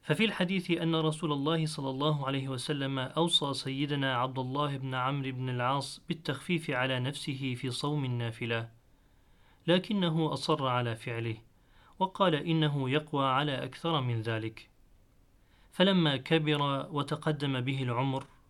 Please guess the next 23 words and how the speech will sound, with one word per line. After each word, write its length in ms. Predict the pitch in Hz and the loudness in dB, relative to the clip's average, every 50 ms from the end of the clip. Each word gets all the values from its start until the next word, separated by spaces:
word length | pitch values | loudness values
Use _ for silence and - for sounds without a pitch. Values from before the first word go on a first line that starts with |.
| _ - _ - _ - _ _ _ _ _ | _ -20 _ -20 _ -20 _ _ _ _ _
قال: 260 | - 180 180 175 160 | 6 8 8 8 8
"وددت 440 | 147 143 143 143 147 196 185 - - | 6 4 2 0 0 -2 -4 -2 -2
أني 460 | 156 156 160 156 156 151 147 139 131 | -2 0 2 4 4 4 4 4 0
كنت 320 | 131 135 160 151 143 147 139 | 0 0 0 0 0 0 -4
قبلت 520 | 127 - - 135 131 151 165 151 156 - | -8 -4 -4 -2 0 0 0 0 -2 -2
رخصة 420 | 135 131 - - - - - 170 - 156 | -2 -2 -2 -4 -4 -2 -2 0 0 0
نبي 440 | 143 135 135 131 139 139 131 131 | 0 0 0 0 -2 -2 0 0
الله 680 | 131 127 123 131 139 135 131 127 127 131 131 127 127 131 - | 0 0 0 2 2 2 2 0 -2 0 0 0 -2 -4 -6
صلى 280 | - - - 139 131 | -8 -6 -4 -2 -2
الله 420 | 123 120 120 123 131 123 120 123 120 | -2 0 0 2 2 2 0 -2 -2
عليه 240 | 120 117 113 110 113 | -2 -2 -4 -4 -4
وسلم". 680 | 117 113 113 - 120 117 113 113 113 113 110 110 110 120 - - - _ _ _ _ - _ _ _ _ _ _ _ _ _ _ _ _ _ _ - _ | -6 -6 -6 -6 -6 -4 -4 -4 -2 -4 -4 -6 -8 -12 -18 -20 -20 _ _ _ _ -20 _ _ _ _ _ _ _ _ _ _ _ _ _ _ -8 _
لقد 240 | 165 156 160 170 156 | -4 2 2 2 2
كان 260 | 156 - 180 175 170 | 4 2 2 4 4
رضي 300 | 160 156 147 147 135 135 | 4 2 2 0 0 0
الله 380 | 131 127 127 139 147 151 143 139 | -2 0 2 2 2 2 0 0
عنه 380 | 131 139 143 135 131 139 139 131 | 0 0 0 0 0 -2 -2 0
من 200 | 131 131 135 135 | 0 0 0 0
أعبد 400 | 147 139 131 131 131 151 151 139 | 2 4 2 4 4 2 0 0
الصحابة 640 | 135 135 - 147 127 - - 143 135 131 131 127 - 135 | -2 -2 -2 -4 -4 -2 -2 -2 -2 0 -2 -4 -4 -4
رضوان 460 | 127 120 131 123 127 127 131 131 127 | -4 -4 -2 -2 0 0 0 0 0
الله 360 | 123 120 120 127 127 120 117 | -2 0 0 0 0 0 -2
عليهم، 680 | 113 117 120 120 117 110 113 117 120 113 113 110 113 - | -2 -2 -2 -2 -2 -2 -2 -2 0 0 -2 -2 -6 -10